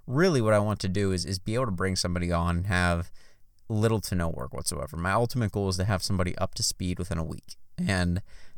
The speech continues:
that is a very tough thing to overcome because you're, first off, I've never had, <laughs> I've never had an employee or, or not even an employee, but somebody that I'm trying to, I guess, like, a contracted worker. I've never had that before, so I don't know what goes in with that, let alone somebody that's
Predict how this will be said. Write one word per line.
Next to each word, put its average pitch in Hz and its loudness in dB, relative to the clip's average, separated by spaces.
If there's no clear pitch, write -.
that 101 4
is 101 0
a 92 0
very 90 2
tough - 0
thing 90 -2
to - -8
overcome 170 -4
because 127 0
you're, 151 0
first 202 0
off, 110 4
I've 190 4
never 185 -2
had, - -2
<laughs> - 4
I've 120 2
never 185 -4
had - -8
an 82 -6
employee 85 -4
or, 90 0
or 101 -2
not 127 -2
even 120 -2
an 90 -2
employee, 143 -2
but 87 -4
somebody 101 2
that 87 0
I'm 87 -2
trying 95 0
to, 87 4
I 101 -2
guess, 123 2
like, 98 -4
a 85 -4
contracted - 0
worker. 143 -2
I've 165 -6
never 139 -2
had - -12
that - -8
before, - -2
so - 0
I 92 4
don't 165 2
know 131 2
what 95 0
goes 95 0
in 90 2
with 78 -4
that, 80 -2
let 165 0
alone 135 2
somebody 95 2
that's 87 0